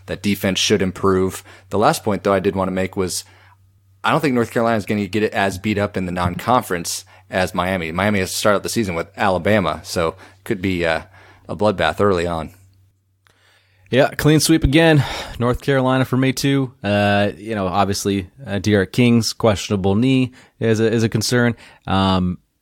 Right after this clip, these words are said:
Speaker 2: and the other reason that I, I, I like North Carolina is just because of the fact that they return their entire offensive line, and I still like the skill talent around them. I know they lost some talented people, but they have a lot of talented kids coming up, coming up in the,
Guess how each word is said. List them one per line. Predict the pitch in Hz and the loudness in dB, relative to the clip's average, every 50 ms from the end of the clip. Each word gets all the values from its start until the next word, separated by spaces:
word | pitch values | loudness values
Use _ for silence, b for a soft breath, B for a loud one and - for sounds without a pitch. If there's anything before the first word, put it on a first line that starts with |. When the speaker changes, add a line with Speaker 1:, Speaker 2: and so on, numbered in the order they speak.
| _ - - - | _ -12 -6 -2
Speaker 2:
and | 120 123 | 0 0
the | 131 | 2
other | 151 170 160 | 2 2 2
reason | 143 135 120 107 120 117 110 107 98 - _ _ - | 2 2 0 2 2 2 2 0 -2 -4 _ _ -2
that | 117 98 92 92 - | -2 0 0 -2 -2
I, | 98 98 95 | 0 0 0
I, | 92 95 90 98 95 90 92 95 85 - - | 0 0 0 0 0 0 0 -2 -4 -6 -6
I | - 92 90 | -4 -2 0
like | 90 90 82 | 0 0 0
North | 92 95 87 - | 2 0 0 2
Carolina | - 98 90 90 90 92 90 | 2 2 2 4 2 2 2
is | 87 87 | 0 0
just | - - 98 - | 0 -2 -2 -2
because | 110 - - 101 87 85 | -2 0 0 2 2 2
of | 95 101 - - - B B B B B B B B | 2 0 0 -4 -14 B B B B B B B B
the | - | -4
fact | - - 117 110 98 - | -2 0 0 0 0 -2
that | 90 - | 0 2
they | 110 | 2
return | 110 107 - - 120 120 113 | 2 2 2 2 2 2 2
their | 110 107 | 4 2
entire | 107 101 - - - 92 101 101 104 104 98 92 | 2 0 0 -2 0 2 2 4 4 4 2 2
offensive | 87 98 101 - - 104 95 - 101 85 78 | 2 2 0 2 0 0 0 0 -2 -2 -2
line, | 90 92 95 98 101 107 113 - B B B B B | 0 0 2 2 2 0 0 -4 B B B B B
and | - 98 98 | -2 0 0
I | 98 90 | 0 0
still | - - - 139 156 165 147 | -2 -2 -2 0 2 2 2
like | 127 117 104 - | 2 2 0 0
the | - - | -2 -6
skill | - - - 107 127 131 | -8 -6 -2 0 0 0
talent | 131 - 110 95 90 85 85 | 0 0 0 0 0 0 0
around | 92 104 101 | 2 2 2
them. | 90 78 | 2 0
I | 78 | -2
know | 82 87 95 113 123 | -2 0 0 0 2
they | 113 113 107 | 2 2 2
lost | 107 107 113 120 - - | 2 2 2 0 0 -2
some | - 101 90 | -2 -2 -2
talented | - 92 87 85 85 82 - 80 - | 0 0 0 0 0 -2 -4 -6 -4
people, | - 90 - 92 | -2 -2 -2 -2
but | - - - | -4 -6 -6
they | 104 90 | -6 -4
have | 87 85 95 101 101 98 95 - - B B B B B | -2 0 2 2 2 2 0 -4 -12 B B B B B
a | B 73 | B -4
lot | 65 67 92 101 | 0 0 0 0
of | 101 | 2
talented | - 107 107 104 101 98 90 - | 2 2 4 4 2 2 -2 -2
kids | - 113 104 87 85 - - - _ - | 0 0 0 0 -2 -6 -8 -10 _ -4
coming | - 104 98 95 92 | 0 2 2 4 4
up, | 98 95 92 _ _ _ - | 2 2 0 _ _ _ -2
coming | - 98 98 95 | 0 2 2 2
up | 95 - - | 2 2 0
in | 95 90 | 0 0
the, | 87 87 87 87 85 82 80 | 0 2 0 0 0 -2 -4